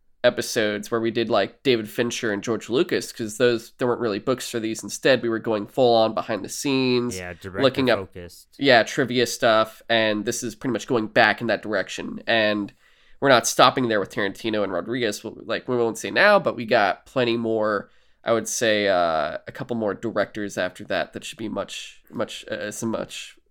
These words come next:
Speaker 1: uh, I was gonna say much more fun, but I'm like, they're still, they're just as much fun. Uh, I'm
Speaker 2: Yeah.
Speaker 1: not gonna say much more fun.
Speaker 2: Yeah. No,
Speaker 1: But,
Speaker 2: yeah, I agree
Speaker 1: uh,
Speaker 2: with you there.
Speaker 1: yeah, yeah, yeah.
Speaker 2: So a lot of bombastic stuff, um, coming into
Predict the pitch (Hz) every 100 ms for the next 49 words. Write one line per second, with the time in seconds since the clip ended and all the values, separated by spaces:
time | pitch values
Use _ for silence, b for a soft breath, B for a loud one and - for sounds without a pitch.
0 | _ - - - 58 - 117 117 113 117
1 | 110 - - - - - - - 117 -
2 | 147 123 B B 160 165 190 180 143 127
3 | 104 - - - _ - 107 117 - -
4 | - - - - - 98 85 - b b
5 | - 107 98 87 101 58 - - 82 80
6 | 78 107 95 71 78 - - _ _ _
7 | _ _ - 107 104 104 131 120 127 113
8 | 110 110 113 - - 98 92 - - -
9 | 98 90 85 82 82 98 92 90 85 90
10 | 85 82